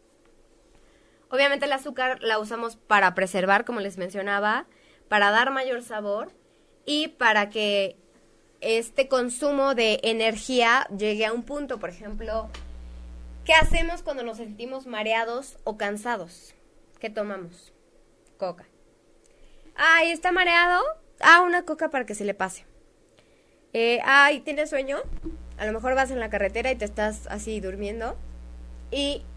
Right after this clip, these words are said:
no siempre recurres al, a la cafeína, sino a la coca, que al final también tiene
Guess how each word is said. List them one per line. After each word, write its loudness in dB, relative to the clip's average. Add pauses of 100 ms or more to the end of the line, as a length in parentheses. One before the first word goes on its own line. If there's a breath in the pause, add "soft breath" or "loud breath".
no -6
siempre -4
recurres -6 (140)
al, -6 (840)
a -8
la -4
cafeína, -8 (680)
sino -4 (100)
a -4
la -6
coca, -12 (2000)
que 2
al 2
final -6
también -8
tiene -10